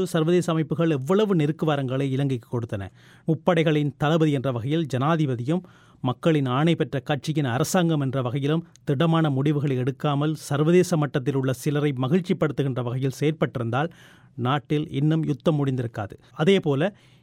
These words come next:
இனி வருகின்ற சவால்களுக்கும் நாங்கள் முகம் கொடுக்க தயாராக இருக்கின்றோம் என்றார் இலங்கை அரசின் நிலைப்பாடுகள் பற்றி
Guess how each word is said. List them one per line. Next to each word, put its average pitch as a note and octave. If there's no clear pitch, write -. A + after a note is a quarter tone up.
இனி D3+
வருகின்ற D#3
சவால்களுக்கும் C#3+
நாங்கள் C3
முகம் D#3
கொடுக்க B2+
தயாராக C#3
இருக்கின்றோம் A2
என்றார் D#3
இலங்கை E3
அரசின் C3+
நிலைப்பாடுகள் D3+
பற்றி A#2